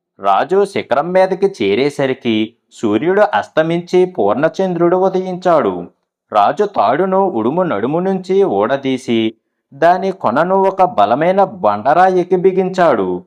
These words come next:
చంద్రకాంతిలో ఆయనకు ఒక పొట్టి చెట్టు కనబడింది. దాన్ని సమీపించేటప్పుడు ఆయనకు దాని మీద రెండు పక్షులు కనిపించాయి. ఆ చెట్టు మొదలను ఒక రెండు తలల పాము చుట్టుకొని ఉన్నది.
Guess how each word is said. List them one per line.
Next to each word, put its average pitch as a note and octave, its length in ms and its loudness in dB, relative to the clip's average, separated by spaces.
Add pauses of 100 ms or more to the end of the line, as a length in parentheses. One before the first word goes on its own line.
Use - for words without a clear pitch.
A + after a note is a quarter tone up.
(680)
చంద్రకాంతిలో F#3 920 0
ఆయనకు F#3+ 640 2
ఒక F#3+ 220 2
పొట్టి F#3+ 520 -2
చెట్టు F#3 200 -2
కనబడింది. F3+ 840 -2 (240)
దాన్ని F3 260 2
సమీపించేటప్పుడు F#3 1120 -2
ఆయనకు F#3 640 2
దాని F#3 360 0
మీద D3 300 0
రెండు F#3 380 2
పక్షులు D#3+ 480 -2
కనిపించాయి. F3+ 1000 -2 (340)
ఆ C#3+ 180 6 (140)
చెట్టు G3 240 -2
మొదలను F3 720 2
ఒక F3+ 140 -6
రెండు A2+ 380 -2
తలల F3+ 380 0
పాము E3 500 0
చుట్టుకొని F3+ 560 -4
ఉన్నది. D3 640 -2